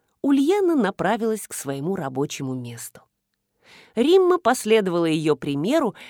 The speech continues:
хотя в глубине души чувствовала, что с удовольствием еще задержалась бы у стойки и получше рассмотрела бы этого самого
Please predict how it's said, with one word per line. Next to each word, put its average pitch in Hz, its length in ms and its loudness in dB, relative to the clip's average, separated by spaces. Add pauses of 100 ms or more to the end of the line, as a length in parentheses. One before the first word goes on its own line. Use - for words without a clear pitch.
хотя 190 340 -4
в 170 80 -12
глубине 180 540 0
души 190 400 -2
чувствовала, 247 680 0
что 277 260 -10
с - 180 -10
удовольствием 262 840 0
еще 170 480 -6
задержалась 165 720 -2
бы 202 180 2 (420)
у 220 140 -10
стойки 147 840 -6 (160)
и 311 100 -6
получше 247 600 -2
рассмотрела 185 680 -2
бы 165 100 0
этого 156 240 -4
самого 226 560 -2